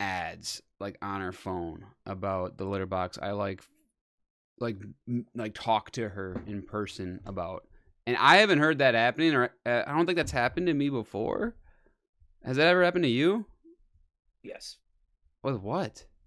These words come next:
Speaker 2: Uh, I can't remember anything recently, but it's definitely happened where we talk about something and then it just pops up on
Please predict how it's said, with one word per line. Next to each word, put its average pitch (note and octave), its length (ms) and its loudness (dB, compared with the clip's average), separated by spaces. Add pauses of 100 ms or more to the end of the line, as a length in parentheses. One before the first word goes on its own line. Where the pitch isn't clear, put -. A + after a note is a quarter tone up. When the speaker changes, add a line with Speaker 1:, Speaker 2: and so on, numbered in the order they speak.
(600)
Speaker 2:
Uh, E3+ 500 -4 (180)
I B2+ 180 -6
can't B2+ 380 -6
remember B2+ 260 -4
anything A#2+ 320 -4
recently, G#2 480 -8
but A#2 160 -6
it's G2+ 140 -12
definitely - 340 -10
happened G#2 400 -8
where G#2 140 -8
we G2 100 -12
talk A2 240 -10
about G2+ 180 -8
something G2 400 -12
and G2+ 120 -10
then G2 80 -8
it F#2+ 80 -12
just - 180 -16
pops G2 260 -10
up F#2+ 200 -10
on G#2+ 240 -12